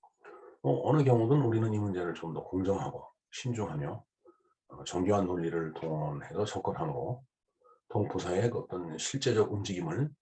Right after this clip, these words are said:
어, 주기적으로 해석을 할 필요가 있다라고 봅니다. 그것이 서로를 위하는 길이라고 저는 믿습니다. 네, 이상 국제 이민자의 날을 맞이해서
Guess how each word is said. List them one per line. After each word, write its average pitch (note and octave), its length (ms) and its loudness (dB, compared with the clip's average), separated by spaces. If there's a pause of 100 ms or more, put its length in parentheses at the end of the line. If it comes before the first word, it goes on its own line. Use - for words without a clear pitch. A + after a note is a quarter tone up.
(400)
어, - 60 -14 (200)
주기적으로 E2 800 0
해석을 E2 280 -4
할 D2+ 120 -8
필요가 C2 460 -6
있다라고 D2 600 -8
봅니다. - 440 -16 (1080)
그것이 G2+ 440 2
서로를 A#2 720 4
위하는 E2+ 340 -4
길이라고 D#2 760 -8
저는 D#2 240 -8
믿습니다. - 560 -6 (1700)
네, G2 240 2
이상 G#2 480 6
국제 A#2+ 260 -2
이민자의 B2 640 8
날을 F#2+ 540 0
맞이해서 D#2+ 880 -4